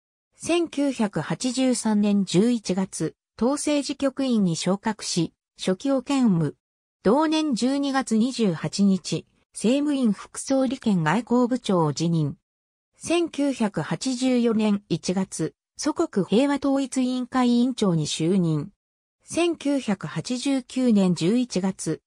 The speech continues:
最高人民会議外交委員長に就任。千九百九十一年五月十一日、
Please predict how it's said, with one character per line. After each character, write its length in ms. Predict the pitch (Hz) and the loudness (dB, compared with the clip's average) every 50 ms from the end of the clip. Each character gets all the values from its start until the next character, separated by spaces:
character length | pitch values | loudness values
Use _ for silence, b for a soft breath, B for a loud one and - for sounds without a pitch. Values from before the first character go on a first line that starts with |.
| _ _ _ | _ _ _
最 280 | - - 220 247 285 277 | -4 0 0 0 0 -2
高 260 | - - 294 285 285 | -2 0 2 2 2
人 240 | 269 302 311 302 285 | 0 0 0 0 2
民 220 | 269 233 208 196 | 4 4 2 2
会 260 | - 196 214 233 214 | 2 0 0 0 0
議 140 | 180 175 156 | 0 -2 0
外 180 | 156 156 208 240 | 2 2 0 0
交 240 | - - 269 262 | 0 0 0 2
委 60 | 262 254 | 2 0
員 180 | 262 262 254 | -2 -4 -4
長 220 | - - 208 190 165 | -2 0 0 2 2
に 120 | 151 143 | 0 -2
就 300 | - - - 160 165 202 | -4 -4 -2 0 2 2
任。 340 | 190 170 160 156 147 135 - _ _ _ _ _ _ _ _ _ _ - | 2 2 2 0 -2 -4 -6 _ _ _ _ _ _ _ _ _ _ -12
千 260 | - - 277 311 302 | -4 -2 0 0 -2
九 240 | - - 277 285 277 | -2 -2 -2 -2 -2
百 300 | 247 240 214 - - 156 | -2 -2 -4 -4 -6 -8
九 260 | - - 277 285 269 | -4 -2 0 0 0
十 200 | 202 208 185 165 | 2 2 2 2
一 260 | 156 156 - - 277 | 2 0 -2 -4 -2
年 240 | 285 254 226 196 156 | 0 2 2 2 2
五 140 | 165 220 247 | 2 0 0
月 280 | 247 220 - - 160 | 0 -2 -2 -4 -6
十 300 | 151 - 180 220 254 254 | 0 0 0 2 2 2
一 240 | 240 214 - - 214 | 0 -2 0 0 2
日、 420 | 196 190 185 - - 175 156 - | 4 2 2 0 -2 -6 -6 -6